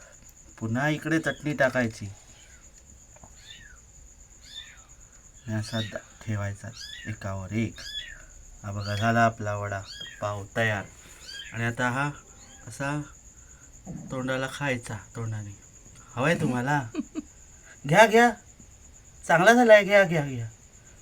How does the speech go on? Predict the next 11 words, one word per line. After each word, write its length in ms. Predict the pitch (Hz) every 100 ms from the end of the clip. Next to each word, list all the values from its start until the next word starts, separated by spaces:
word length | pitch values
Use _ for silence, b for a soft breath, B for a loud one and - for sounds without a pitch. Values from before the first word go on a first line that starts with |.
| -
परत 200 | - 180
बोलायला 300 | 170 185 185
दिला 320 | 180 170 175 175
नाही 160 | 165
म्हणून. 340 | 156 143 139 135 - - B B -
अहो 200 | 120 127
घ्या 380 | 123 110 127 165
हो, 440 | 127 127 131 120 110 B B B -
कोण 240 | 170 196 180
बोलतंय 380 | 175 160 165
तुम्हाला 460 | 160 160 156 160